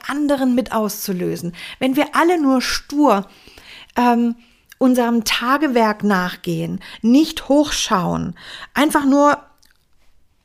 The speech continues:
unsere Zeit absitzen, abwursteln, abarbeiten und dann mit gesenktem Haupt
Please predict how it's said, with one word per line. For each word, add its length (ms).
unsere 320
Zeit 500
absitzen, 680
abwursteln, 960
abarbeiten 840
und 280
dann 240
mit 220
gesenktem 720
Haupt 500